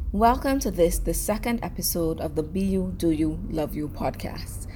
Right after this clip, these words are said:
My name is Chamara Hollingsworth, and I am your host. Now,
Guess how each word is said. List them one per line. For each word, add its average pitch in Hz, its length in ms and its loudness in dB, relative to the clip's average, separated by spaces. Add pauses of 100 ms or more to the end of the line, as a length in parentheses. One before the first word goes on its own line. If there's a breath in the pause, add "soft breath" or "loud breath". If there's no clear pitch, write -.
(340 loud breath)
My 220 140 4
name 233 180 4
is 175 120 -2
Chamara 151 400 -2
Hollingsworth, 202 800 2 (340 loud breath)
and 175 220 -2
I 180 340 2
am 160 180 -4
your 156 220 -4
host. - 580 -8 (380 loud breath)
Now, 165 480 -2